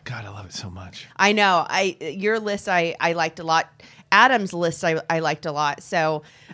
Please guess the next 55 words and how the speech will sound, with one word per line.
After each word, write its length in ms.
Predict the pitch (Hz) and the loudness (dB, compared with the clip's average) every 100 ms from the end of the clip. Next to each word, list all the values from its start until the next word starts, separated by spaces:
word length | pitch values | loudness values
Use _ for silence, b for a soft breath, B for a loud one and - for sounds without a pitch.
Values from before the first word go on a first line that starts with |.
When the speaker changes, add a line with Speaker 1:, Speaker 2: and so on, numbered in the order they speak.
| - | -4
Speaker 2:
again, 580 | 190 220 214 185 170 175 _ _ _ | 2 6 6 4 -2 -10 _ _ _
Speaker 1:
This 100 | 156 | -2
is 40 | 151 | 4
gonna 160 | 220 | 8
be 40 | 202 | 8
a 40 | |
Speaker 2:
I 20 | |
Speaker 1:
tough 220 | 220 175 - | 8 8 8
Speaker 2:
may, 60 | |
Speaker 1:
one. 220 | 123 101 - | 6 0 2
Speaker 2:
I 100 | 214 | 2
may 260 | 226 262 262 | 2 0 0
end 140 | 247 | 2
up 160 | 240 233 | 2 2
voting 360 | 233 233 226 220 | 0 2 -2 -2
off 200 | 214 214 | 0 -2
some 220 | - 226 | -2 -4
of 80 | 220 | -2
my 200 | 208 208 | -2 -2
own 140 | 208 208 | -2 -4
again, 460 | 196 220 247 185 | 0 4 4 2
just 160 | 180 - | -4 -10
because 300 | 208 208 190 | -8 -6 -2
your 180 | 220 247 | -2 -2
picks 320 | 240 185 - | -6 -12 -12
are 80 | 165 | -12
so 220 | - 151 | -8 -8
good. 280 | - - - | -8 -10 -6
Speaker 1:
Sometimes 440 | - 147 160 143 | -2 2 2 0
you 60 | 151 | 0
gotta 180 | 147 139 | -2 -2
kill 180 | 139 | -2
your 140 | 131 117 | -2 -2
own 140 | 107 | -2
babies. 420 | 101 87 85 - - _ b b b - | -6 -10 -12 -16 -18 _ b b b -6
Speaker 2:
Well, 160 | 202 | 0
that's 180 | 214 220 | 0 0
what 80 | 226 | -4
I 60 | 208 | -4
did 180 | 196 | -4
last 300 | 180 170 170 | -2 -2 -2
time, 180 | - 151 | -6 -4
but 100 | 165 | -2
I 60 | 185 | -2
didn't 160 | 247 | -2
know 80 | 302 | -2
what 120 | 262 | 0
I 40 | 233 | 0
was 140 | 185 | -2
doing 200 | 208 175 | -4 -4
last 240 | 160 147 - | -4 -6 -8
time 200 | 147 143 | -8 -8
in 80 | |
my 120 | 135 131 | -14 -16
defense. 600 | 139 76 85 175 - | -18 -18 -20 -20 -20